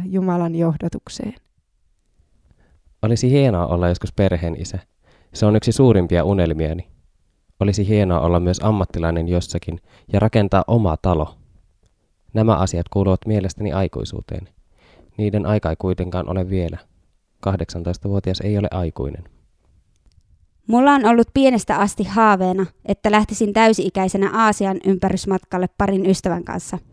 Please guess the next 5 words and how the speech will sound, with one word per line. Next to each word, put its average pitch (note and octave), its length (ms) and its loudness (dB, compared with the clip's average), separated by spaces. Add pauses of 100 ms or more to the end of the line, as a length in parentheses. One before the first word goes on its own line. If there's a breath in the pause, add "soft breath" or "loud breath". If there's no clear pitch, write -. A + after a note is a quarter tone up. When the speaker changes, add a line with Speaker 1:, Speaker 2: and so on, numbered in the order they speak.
(840)
Speaker 3:
Odotan, A#3+ 440 4 (160)
että G#3+ 220 0
täytän A3+ 320 4
kahdeksantoista G3 760 0
vuotta, G#3 380 0